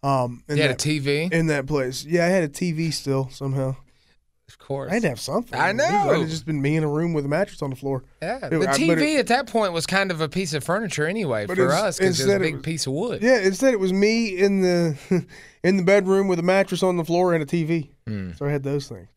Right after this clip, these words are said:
Speaker 2: Nice.
Speaker 1: And I still had one of my video game consoles I already had too from before.
Speaker 2: Of course. Priorities.
Speaker 1: N sixty-four or something. Well, I mean, what, are they gonna pawn it? No, I gotta have something.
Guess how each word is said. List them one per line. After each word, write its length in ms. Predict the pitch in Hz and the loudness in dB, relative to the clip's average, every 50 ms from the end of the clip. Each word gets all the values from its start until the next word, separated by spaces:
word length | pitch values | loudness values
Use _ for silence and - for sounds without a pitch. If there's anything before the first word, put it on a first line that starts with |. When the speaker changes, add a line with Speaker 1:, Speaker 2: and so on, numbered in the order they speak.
| _ | _
Speaker 2:
Nice. 320 | - 92 87 87 90 - - | -18 -18 -16 -18 -10 -4 -2
Speaker 1:
And 80 | 165 | 0
I 40 | 165 | 0
still 120 | 165 - 196 | 0 0 0
had 60 | 175 | 2
one 120 | 165 165 156 | 2 2 2
of 80 | 143 143 | 2 0
my 20 | |
video 220 | 156 156 151 139 | 0 0 0 0
game 160 | 135 139 135 131 | 0 -2 -4 -2
consoles 420 | - 135 139 135 - 139 135 135 | 0 -2 -2 -2 -2 -4 -4 -4
I 20 | |
already 200 | 135 135 131 131 | -4 -4 -4 -4
had 220 | 131 139 131 131 127 | -4 -4 -6 -6 -6
too 140 | - 135 131 | -6 -6 -6
from 200 | 131 - - 135 | -6 -10 -16 -16
before. 220 | 131 127 - 139 135 95 | -14 -12 -8 -8 -8 -10
Speaker 2:
Of 0 | |
course. 160 | - - _ _ _ | -12 -18 _ _ _
Priorities. 500 | - 127 135 135 135 127 113 95 - - - | -4 -2 0 0 0 0 -2 -6 -12 -8 -4
Speaker 1:
N 160 | 147 151 147 135 | -2 -2 -2 -2
sixty-four 500 | 147 139 139 - 135 135 - 143 139 139 | -4 -6 -6 -6 -8 -6 -4 -4 -4 -4
or 60 | 131 | -4
something. 340 | - 147 143 135 139 139 - _ - | -4 -6 -6 -6 -8 -12 -12 _ -2
Well, 100 | 220 247 | 0 0
I 40 | 269 | 0
mean, 120 | 285 262 | 2 2
what, 80 | 247 220 | 2 2
are 40 | 175 | 2
they 80 | 165 156 | 2 0
gonna 140 | 143 143 | 0 -2
pawn 280 | 131 - 170 180 208 254 | 0 2 2 2 4 2
it? 80 | 240 190 | 0 0
No, 140 | 220 233 196 | 0 0 2
I 140 | 170 180 196 | 2 2 2
gotta 120 | 190 185 | 2 0
have 120 | 180 160 | 0 0
something. 280 | - 202 202 165 156 | -2 -2 -4 -4 -4